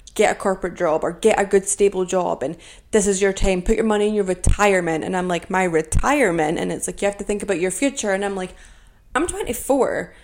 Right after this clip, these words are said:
How about the money that I have coming in? Can I use it now?" Like, I feel like in today's day and age too, it's like,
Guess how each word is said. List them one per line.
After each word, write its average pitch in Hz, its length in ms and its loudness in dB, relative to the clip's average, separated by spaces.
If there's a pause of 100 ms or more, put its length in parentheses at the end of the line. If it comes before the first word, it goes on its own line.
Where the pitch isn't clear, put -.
(180)
How - 80 -6
about 320 160 0
the 302 80 0
money 277 220 0
that 262 120 0
I 226 80 2
have 233 220 0
coming 220 240 -2
in? 226 140 -2
Can 208 140 -8
I 233 40 -2
use 202 300 2
it 277 120 2
now?" 214 380 -2 (580)
Like, 254 140 0
I 240 140 2
feel 269 240 0
like 254 280 -2
in 220 300 0
today's 233 400 0
day 226 220 2
and 214 80 -2
age 214 260 -6
too, 262 220 -2
it's 208 200 -4
like, 202 240 -2